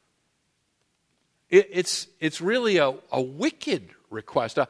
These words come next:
a hypocritical request. And,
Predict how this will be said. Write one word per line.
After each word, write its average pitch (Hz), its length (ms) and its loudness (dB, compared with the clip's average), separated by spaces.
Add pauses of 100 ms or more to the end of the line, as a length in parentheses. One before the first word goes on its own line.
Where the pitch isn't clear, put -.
(140)
a 143 80 2
hypocritical 165 1160 -2 (400)
request. - 760 -14 (1300)
And, 196 160 2